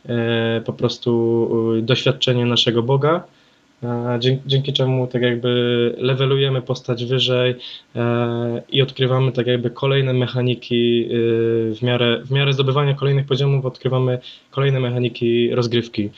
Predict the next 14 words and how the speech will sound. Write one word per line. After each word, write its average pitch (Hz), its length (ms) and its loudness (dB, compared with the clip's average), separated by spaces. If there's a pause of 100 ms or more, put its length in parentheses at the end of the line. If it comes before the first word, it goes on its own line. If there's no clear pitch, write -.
(340)
e, 110 160 0
które 131 400 2
oczywiście 127 460 2
tam 107 160 -4
są 107 340 -2
takie 110 260 -4
jak 107 120 -2
tworzenie 127 420 2
przedmiotów, 135 640 0
gildie, 120 640 2 (380)
wysyłanie 120 400 0
prezentów 120 680 0
innym 120 200 2
graczom, 113 800 2